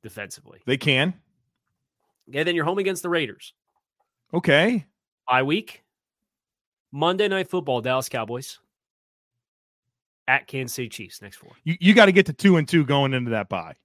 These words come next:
Speaker 1: Yeah.
Speaker 2: You gotta win these two, and
Speaker 1: You gotta
Speaker 2: then,
Speaker 1: win the
Speaker 2: and
Speaker 1: next
Speaker 2: then
Speaker 1: two. Yeah, and there's gonna
Speaker 2: good
Speaker 1: be a
Speaker 2: Lord.
Speaker 1: level of urgency to do it.
Speaker 2: Dallas and K C coming out of it. Okay, so there's other oh and two teams out there, Kyle. Let's rapid fire through this and tell me your concern level for each of these oh and two teams.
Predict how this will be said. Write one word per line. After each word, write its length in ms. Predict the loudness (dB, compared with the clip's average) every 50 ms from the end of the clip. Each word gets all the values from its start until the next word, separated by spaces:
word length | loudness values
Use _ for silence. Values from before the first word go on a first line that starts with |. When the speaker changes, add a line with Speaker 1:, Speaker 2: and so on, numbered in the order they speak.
| _ _ _ _
Speaker 1:
Yeah. 180 | -18 -18 -18 -18 _ _ _ _ _ _
Speaker 2:
You 100 | 0 4
gotta 180 | 6 6 8 6
win 140 | 4 2 0
these 180 | -2 -4 -4
two, 260 | -2 0 2 4 4
and 80 | 4 4
Speaker 1:
You 60 | 2 2
gotta 80 | 0
Speaker 2:
then, 0 |
Speaker 1:
win 80 | 0 0
the 60 | 0
Speaker 2:
and 80 | 0 2
Speaker 1:
next 200 | 2 0 0 -4
Speaker 2:
then 60 | -12 -18
Speaker 1:
two. 40 | -18 -12
Yeah, 200 | -10 -10 -8 -8
and 100 | -6 -4
there's 120 | -4 2 4
gonna 120 | 6 6
Speaker 2:
good 60 | 6
Speaker 1:
be 40 | 6 4
a 40 |
Speaker 2:
Lord. 140 | 4 4 4
Speaker 1:
level 100 | 2 -2 -6
of 80 | -6
urgency 440 | -6 -6 -6 -8 -10 -10 -10 -10 -10
to 80 | -10 -12
do 180 | -12 -14 -16
it. 80 | -16 -20 _ _ _ _ _
Speaker 2:
Dallas 360 | -6 -4 -2 0 0 -2 -2
and 100 | -4 -4
K 200 | -4 -2 -2 -2
C 200 | -2 -4 -8 -8
coming 240 | -6 -6 -4 -4 -4
out 140 | -6 -8 -8
of 60 | -10
it. 100 | -14 -18 _ _ _ _ _ _ _ _ _ _ _ -20 -20 -20 -20 _ _ _ _ _ _ _ 2
Okay, 200 | 2 4 4 2
so 180 | 2 2 0 2
there's 200 | 2 2 2 2
other 260 | 2 4 4 2 2
oh 160 | 2 2 2
and 100 | 0 -2
two 140 | -2 -4 -6
teams 320 | -4 -4 -6 -6 -6 -6
out 200 | -4 -4 -4 -2
there, 140 | -2 -4 -4
Kyle. 400 | -4 -2 0 0 0 0 -2 -4 -8
Let's 400 | -8 -6 -2 0 0 0 -2 -2
rapid 400 | 0 2 2 2 2 0 -2 0
fire 280 | 0 2 2 2 0
through 260 | -2 -2 -4 -4 -2
this 380 | -2 -2 -2 -4 -4 -8 -12 -14 _ -10
and 340 | -8 -6 -6 -6 -8 -6
tell 180 | -4 -2 -2 0
me 80 | 0 -2
your 140 | -2 -2
concern 640 | -2 -4 -6 -8 -6 -4 -4 -2 -2 -2 -4 -4 -6 -8
level 500 | -6 -4 -2 -2 -2 -2 -2 -2 -2 -4
for 340 | -6 -6 -6 -4 -4 -4 -4 -6
each 220 | -8 -10 -8 -6
of 60 | -6 -6
these 160 | -4 -4 -4
oh 140 | -4 -4 -6
and 80 | -6
two 120 | -8 -10 -10
teams. 360 | -10 -12 -16 -18 -20 -20